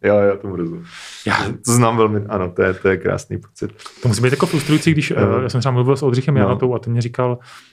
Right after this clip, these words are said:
Speaker 2: eh, že fot-, že desky
Speaker 1: Mhm.
Speaker 2: jsou pro něho jako, eh, takový fotografie, na kterých má křivej nos, protože jsou udělaný moc rychle.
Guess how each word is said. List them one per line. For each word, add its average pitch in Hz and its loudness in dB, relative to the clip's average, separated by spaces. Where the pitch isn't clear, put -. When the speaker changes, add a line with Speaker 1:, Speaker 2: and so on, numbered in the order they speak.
Speaker 2:
eh, 107 2
že 107 0
fot-, 110 -6
že 107 0
desky 98 -2
Speaker 1:
Mhm. 95 0
Speaker 2:
jsou - 0
pro 107 -2
něho 113 0
jako, 113 -2
eh, - -4
takový 117 0
fotografie, 117 0
na 113 -4
kterých 110 -2
má 113 0
křivej 113 0
nos, 104 0
protože - -6
jsou 104 -4
udělaný 104 2
moc 107 -2
rychle. 98 -8